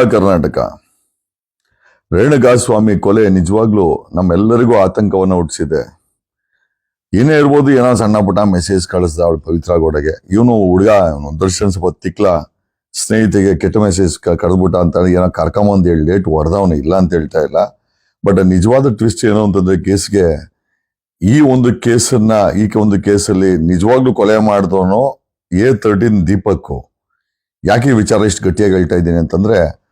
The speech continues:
ರಮಾಕಾಂತ್, ಟಿ ವಿ ಫೈವ್ ರಮಾಕಾಂತ್ ಒಂದು ಹಿಂಟ್ ಅನ್ನ ಕೊಡ್ತಾ ಇದ್ರು ಪ್ರತಿ ಬಾರಿ ನ್ಯೂಸ್ ಮಾಡಿದಾಗ ರೇಣುಕಾಸ್ವಾಮಿ, "ಇದ್ರಲ್ಲಿ ಒಬ್ಬ ಶಾಸಕನ ಅಕ್ಕನ ಮಗ ಇದ್ದಾನೆ" ಅಂತ. ನಮ್ಗೆ ಅವಾಗ ಗೊತ್ತಾಗಿದ್ದು ಎ ತರ್ಟೀನ್ ದೀಪಕ್ ಅಂತ. ಶಾಸಕನ ಕೈವಾಡ ಇದೆ, ಐದು ಕೋಟಿ ಆಫರ್ ಕೊಟ್ರು ಅಂತ.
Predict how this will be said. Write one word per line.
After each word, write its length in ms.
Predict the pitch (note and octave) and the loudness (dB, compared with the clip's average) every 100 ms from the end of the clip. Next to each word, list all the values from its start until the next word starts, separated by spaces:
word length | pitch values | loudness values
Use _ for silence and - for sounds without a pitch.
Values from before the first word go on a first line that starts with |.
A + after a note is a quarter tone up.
| _ - | _ -8
ರಮಾಕಾಂತ್, 1120 | D#2 A2+ D#3 D#3+ C3 C#3+ B2 G2 F2+ D2 - _ | -2 2 4 4 2 2 2 2 0 0 -4 _
ಟಿ 100 | B2 | -2
ವಿ 180 | B2+ B2+ | 2 2
ಫೈವ್ 300 | A#2 B2 A2 | 0 0 2
ರಮಾಕಾಂತ್ 560 | G2+ A#2 A2+ A2+ A2 A2 | 2 2 0 0 0 0
ಒಂದು 200 | G2+ G2 | 0 0
ಹಿಂಟ್ 300 | G#2 F#3 F3+ | 2 2 2
ಅನ್ನ 120 | D#3+ | 0
ಕೊಡ್ತಾ 380 | A#2+ A2+ F#2+ G2+ | -2 -2 0 0
ಇದ್ರು 200 | F2 E2+ | 0 -4
ಪ್ರತಿ 380 | F#2+ - D3 B2 | -8 -2 0 2
ಬಾರಿ 300 | A2 G#2+ G#2+ | 2 2 0
ನ್ಯೂಸ್ 300 | G#2+ A#2 G#2+ | 0 -2 -2
ಮಾಡಿದಾಗ 340 | G#2 F#2+ G2+ | -2 0 0
ರೇಣುಕಾಸ್ವಾಮಿ, 760 | G#2 G#2 G2+ G#2+ G2+ G2 F2+ E2 - _ _ _ - | 0 0 0 -2 -2 -2 -4 -6 -14 _ _ _ -2
"ಇದ್ರಲ್ಲಿ 260 | C#3 E3+ | 2 4
ಒಬ್ಬ 140 | D3 C#3 | 4 2
ಶಾಸಕನ 760 | - C#3 C3+ D3 E3 B2+ D3+ D3 C#3 G2 - _ _ | 2 2 4 4 0 2 2 2 2 0 -4 _ _
ಅಕ್ಕನ 320 | - A2 E3 C#3+ | -4 -2 0 2
ಮಗ 200 | C#3 B2+ | 2 2
ಇದ್ದಾನೆ" 340 | B2 A2 A2 | 2 2 2
ಅಂತ. 260 | G#2 F#2 F2 | 0 0 -2
ನಮ್ಗೆ 480 | D2 E2 A#2 B2 | -4 -2 -2 0
ಅವಾಗ 120 | A#2+ A2+ | 0 0
ಗೊತ್ತಾಗಿದ್ದು 560 | G2 G#2 G2+ F#2+ G#2 | -2 0 0 0 0
ಎ 140 | F#2+ G#2 | 0 -2
ತರ್ಟೀನ್ 420 | G#2+ F2 G2+ F2+ | -2 -4 -4 -4
ದೀಪಕ್ 320 | G2 F#2 - | -4 -4 -6
ಅಂತ. 200 | F2+ - D2 - - - _ | -10 -6 -8 -8 -20 -20 _
ಶಾಸಕನ 680 | - - D3+ E3 E3+ D3+ D3+ | -4 2 2 4 2 0 0
ಕೈವಾಡ 460 | B2+ C3+ D3+ D3+ C#3+ | 0 2 4 4 4
ಇದೆ, 540 | C3 A2+ D3+ - B2 | 4 2 0 0 0
ಐದು 140 | C#3 | 0
ಕೋಟಿ 240 | A2 B2 A#2 | 0 0 2
ಆಫರ್ 360 | F#2+ G2 A#2+ | 0 0 -2
ಕೊಟ್ರು 340 | G2 G2+ F2 G2 | 0 -2 0 -2
ಅಂತ. 180 | F2+ | -2